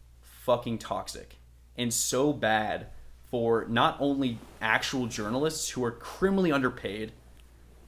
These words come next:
and struggling to bridge the gap between newspapers in the digital age and fa-, like, honestly failing. And then you have folks like,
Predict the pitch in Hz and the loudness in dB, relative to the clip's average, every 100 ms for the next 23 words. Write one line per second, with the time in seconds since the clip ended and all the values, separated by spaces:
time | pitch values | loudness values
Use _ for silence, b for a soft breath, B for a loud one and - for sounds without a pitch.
0 | - 131 127 117 - 156 151 147 143 135 | -4 2 2 0 -2 4 4 4 2 0
1 | 135 131 123 113 - - - - - 147 | 0 0 0 -4 -12 -20 -20 -20 0 0
2 | 147 120 120 127 123 120 - 127 117 113 | 0 0 6 6 6 -8 -4 0 0 2
3 | 110 127 127 123 120 123 117 107 101 113 | 2 2 0 -4 -2 -4 -2 -2 -2 -2
4 | 110 92 85 95 110 - b b b 127 | -2 -6 -8 -10 -12 -16 b b b 2
5 | 123 - 135 147 117 113 - - 131 156 | 2 2 0 2 0 0 -8 -2 2 2
6 | - 104 - 160 107 78 - - - - | -2 -10 -2 -2 -2 -6 -16 -20 -20 -20
7 | - - - 139 143 143 135 131 123 117 | -20 -20 -2 2 6 6 4 2 2 -2
8 | 113 | -2